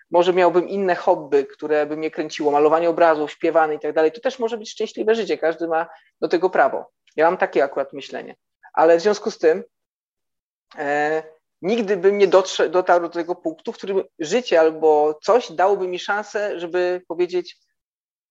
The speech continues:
„Tu mam kubkę, zgarniam”. To tak jak pokerzysta, który jest dobry w liczeniu, y, kart, ale gra tylko na stołach za dolara albo na zapałki.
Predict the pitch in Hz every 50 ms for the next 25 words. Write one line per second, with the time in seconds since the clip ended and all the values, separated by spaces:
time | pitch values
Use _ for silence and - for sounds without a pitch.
0 | _ - 202 185 170 165 - - 214 190 - - 226 226 226 233 - - _ _
1 | _ - - 151 156 180 160 143 127 117 98 - - - - 202 226 214 - -
2 | 233 - 233 214 214 240 220 - - 160 160 - - 170 170 165 160 160 165 160
3 | 151 190 190 170 170 160 156 151 165 165 - 190 180 170 160 156 _ _ _ _
4 | _ _ _ _ - - 151 151 151 147 - - 180 208 277 - - - _ _
5 | _ _ _ _ _ _ _ - 156 165 175 165 196 214 214 214 233 208 - 202
6 | 190 190 185 - - 208 196 196 190 175 190 175 185 185 175 170 165 170 170 175
7 | 160 180 170 170 160 175 165 - - 135 127 131 _ _ _